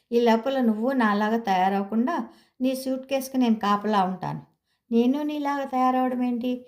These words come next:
ఇంతకీ నీ బట్టలు అవి ఇవి ఎక్కడి నుంచి వచ్చావు? ఎక్కడ తగలడుతున్నావు?"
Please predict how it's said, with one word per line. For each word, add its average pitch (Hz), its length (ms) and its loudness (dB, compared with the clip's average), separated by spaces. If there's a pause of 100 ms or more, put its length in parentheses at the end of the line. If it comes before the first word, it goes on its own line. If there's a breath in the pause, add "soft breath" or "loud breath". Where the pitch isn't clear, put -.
(260 loud breath)
ఇంతకీ 226 300 0
నీ 285 140 0
బట్టలు 214 380 0
అవి 269 180 2
ఇవి 202 380 -2
ఎక్కడి 170 280 -2
నుంచి 254 220 0
వచ్చావు? 269 320 -8 (400 soft breath)
ఎక్కడ 269 220 0
తగలడుతున్నావు?" 175 640 -2